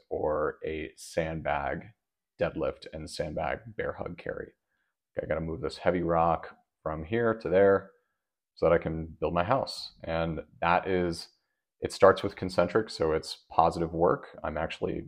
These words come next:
moving something heavy from one place to another, rather than in a squat, I'm, like, sitting down and standing back up, and the weight is in the same place. <laughs> It's like, as it was when it started. Uh, and I need this huge apparatus to, like,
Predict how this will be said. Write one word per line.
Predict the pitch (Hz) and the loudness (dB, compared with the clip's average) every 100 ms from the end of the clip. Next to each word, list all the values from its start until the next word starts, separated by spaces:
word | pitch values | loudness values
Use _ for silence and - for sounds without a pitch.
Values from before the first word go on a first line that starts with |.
| - | -10
moving | 82 80 85 87 101 107 107 - | -8 -4 -2 0 -2 -2 -8 -14
something | - - - - 117 104 | -4 -2 -2 -4 -6 -6
heavy | - 104 104 110 - | -4 -2 -2 -4 -6
from | 92 92 | -6 -4
one | 78 90 | -6 -4
place | 76 92 - | -2 -2 -4
to | - | -12
another, | 82 - - 143 - _ _ _ _ - | -10 -4 -4 -4 -10 _ _ _ _ 4
rather | 90 92 | 6 6
than | 90 85 | 2 2
in | 80 | -2
a | 78 | -4
squat, | - 78 92 95 | 0 4 4 4
I'm, | 85 82 | -2 -2
like, | 80 78 - _ _ _ _ _ | -2 -4 -10 _ _ _ _ _
sitting | - - 90 90 | -10 2 2 4
down | 87 85 87 | 6 6 6
and | 90 | 2
standing | - 87 87 | 4 4 4
back | 85 85 | 2 4
up, | 90 - - | 4 2 -2
and | 87 | -2
the | 85 | 2
weight | 87 85 | 2 2
is | 92 | -4
in | 90 | -4
the | 85 | -4
same | - 78 78 | -4 -6 0
place. | 82 71 - - - - - | 2 2 4 2 2 -6 -6
<laughs> | 139 - - | -6 -6 -12
It's | - - | -12 -4
like, | - - | -4 4
as | 98 | 4
it | 98 | 4
was | 90 92 | 0 0
when | 98 | -2
it | - | -6
started. | - - - - _ _ - _ _ - | -8 -6 -6 -10 _ _ -20 _ _ -2
Uh, | 98 139 | 6 8
and | 107 104 | 10 8
I | |
need | 101 98 | 4 2
this | 92 | -2
huge | - 98 90 | 0 0 2
apparatus | 90 87 - 82 87 80 - | 0 2 4 4 4 0 0
to, | 82 | 0
like, | 78 - | 0 -2